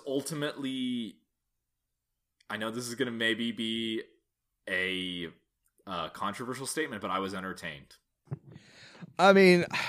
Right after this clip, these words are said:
Speaker 2: I was with this film for a good, honestly, I, the film lost me when it turned out the kid was the villain. Like, as soon as it, he became the villain, I lost all sympathy for it, and it kinda,
Speaker 1: I, I,
Speaker 2: yeah.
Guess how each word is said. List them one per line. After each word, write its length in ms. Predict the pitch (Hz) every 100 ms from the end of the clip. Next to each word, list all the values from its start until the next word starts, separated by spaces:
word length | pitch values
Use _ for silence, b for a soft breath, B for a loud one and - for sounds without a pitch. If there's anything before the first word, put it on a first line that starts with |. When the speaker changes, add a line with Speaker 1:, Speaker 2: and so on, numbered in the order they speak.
| -
Speaker 2:
I 140 | 247
was 200 | 302 214
with 220 | 180 196 -
this 180 | 165
film 280 | - 175 156
for 220 | - 156
a 40 | 135
good, 520 | 135 156 143 120 104 - B B B B _ _ _ - _ _ _ _ 151
honestly, 340 | 190 220 226
I, 160 | 180 175
the 160 | 170 170
film 220 | 214 214
lost 320 | 170 160 -
me 100 | 156
when 140 | 131 131
it 200 | 127 -
turned 220 | 151 135
out 140 | 127
the 60 | -
kid 200 | - 135
was 140 | 107 95
the 80 |
villain. 360 | 101 110 98 95
Like, 180 | 101 110
as 100 | 110
soon 180 | 190 214
as 140 | 180
it, 140 | 180
he 320 | - 170 165 160
became 340 | 160 175 156
the 80 | 147
villain, 460 | 147 151 135 123 117 b b b b b _ -
I 240 | 139 147
lost 360 | 147 143 139 -
all 200 | 135 131
sympathy 500 | - 135 131 - 123
for 300 | - 104 95
it, 140 | 92 -
and 600 | 107 104 101 95 98 95 - _ _ 123
it 100 | 110
kinda, 340 | 139 117 107
Speaker 1:
I, 340 | 214 240 - 135
I, 40 |
Speaker 2:
yeah. 300 | 139 107 90